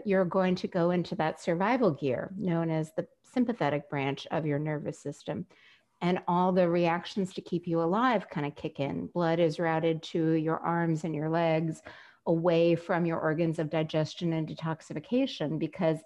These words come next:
anything that's not critical to your immediate survival doesn't need to be turned on when you're fighting for your life.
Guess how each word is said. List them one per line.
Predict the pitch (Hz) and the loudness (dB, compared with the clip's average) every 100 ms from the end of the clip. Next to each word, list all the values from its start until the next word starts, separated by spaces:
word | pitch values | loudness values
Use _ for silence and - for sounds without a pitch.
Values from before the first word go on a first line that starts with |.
| - | -4
anything | 190 202 202 202 190 | 0 0 -2 -2 0
that's | 160 160 - | 0 -4 -4
not | 170 165 196 - - | -2 0 0 -2 -10
critical | - 214 202 185 170 165 | -4 -4 -2 0 2 0
to | - | -2
your | 165 160 | -2 0
immediate | 160 165 160 165 - | 0 -2 -2 -4 -6
survival | 160 175 233 208 151 156 - - - _ - | -6 -2 0 2 0 -2 -4 -20 -20 _ -2
doesn't | 180 175 185 | 0 2 0
need | 165 170 | 0 -2
to | 170 | 0
be | 165 156 | 0 -2
turned | - 170 165 - | -2 -4 -4 -2
on | 214 247 170 | 0 2 2
when | 160 160 | 0 -2
you're | 160 | -4
fighting | - 151 151 151 | -2 -4 -2 -6
for | - | -6
your | 147 156 | -4 -2
life. | 202 180 - - | 0 0 -2 -10